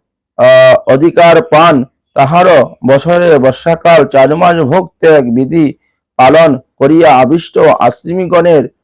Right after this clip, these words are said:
সহ ত্যক্ত ভোগ হইয়া বাস করেন। তো আমাদের যে চারটা আশ্রম রয়েছেন, ব্রহ্মচারী, বানপ্রস্থ, সন্ন্যাস, এই তিন আশ্রমে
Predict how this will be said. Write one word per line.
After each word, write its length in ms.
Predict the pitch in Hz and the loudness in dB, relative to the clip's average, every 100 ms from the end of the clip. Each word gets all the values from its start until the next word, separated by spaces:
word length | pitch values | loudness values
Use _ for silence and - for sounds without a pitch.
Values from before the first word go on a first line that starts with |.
| _ _ _ | _ _ _
সহ 200 | - 147 165 143 117 _ _ _ | -6 0 2 2 0 _ _ _
ত্যক্ত 440 | 170 170 _ _ - 175 - - - | -4 -4 _ _ -2 0 -2 -8 -4
ভোগ 200 | 143 175 123 | -2 -2 0
হইয়া 280 | 139 143 | 0 2
বাস 280 | 123 123 123 | 2 2 0
করেন। 360 | - 123 120 110 113 202 _ _ _ _ _ _ _ _ - | -4 -2 0 -2 -8 -16 _ _ _ _ _ _ _ _ -2
তো 100 | 185 190 214 220 - _ _ _ | 2 4 4 0 -4 _ _ _
আমাদের 340 | - 175 180 185 | -2 0 2 0
যে 100 | 196 | 0
চারটা 460 | - 185 175 - - - | -2 0 0 0 -2 0
আশ্রম 460 | 156 165 - 196 190 | -2 -2 -4 -4 0
রয়েছেন, 420 | 196 190 214 208 196 - _ _ _ _ _ _ | 0 0 -2 -2 -4 -12 _ _ _ _ _ _
ব্রহ্মচারী, 760 | 123 151 180 180 180 175 185 - _ _ _ _ _ _ _ _ _ _ | -4 -2 -2 0 0 0 -4 -10 _ _ _ _ _ _ _ _ _ _
বানপ্রস্থ, 600 | 135 127 160 156 165 - 175 170 - _ _ _ _ _ _ | -2 0 0 0 -4 -4 -6 -6 -8 _ _ _ _ _ _
সন্ন্যাস, 480 | - 156 170 160 - - _ _ | -4 -2 0 -2 -4 -10 _ _
এই 80 | 165 | -6
তিন 240 | 160 175 185 | -4 -4 -2
আশ্রমে 560 | - 151 - 180 185 | -2 -2 -4 -2 0